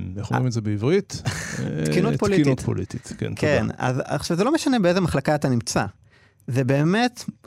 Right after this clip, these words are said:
Speaker 2: כזה מאבק לחיים ולמוות, זה מאבק בין ה-, בין הכוחות שמרניים ל-, לכוחות ליברליים,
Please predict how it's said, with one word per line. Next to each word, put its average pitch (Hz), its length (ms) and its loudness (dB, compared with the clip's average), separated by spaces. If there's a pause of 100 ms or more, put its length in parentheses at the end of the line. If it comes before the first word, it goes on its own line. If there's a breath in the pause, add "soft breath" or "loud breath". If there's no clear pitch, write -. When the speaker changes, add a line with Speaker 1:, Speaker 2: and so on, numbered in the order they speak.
Speaker 2:
כזה 139 200 0
מאבק 139 460 2
לחיים 175 340 0
ולמוות, 147 540 0
זה 113 60 0
מאבק 110 400 -2
בין 143 220 0
ה-, 139 220 2
בין 131 240 0
הכוחות 143 560 -2
שמרניים 117 680 0 (440 loud breath)
ל-, 123 100 2 (320)
לכוחות 110 600 -2
ליברליים, 107 580 0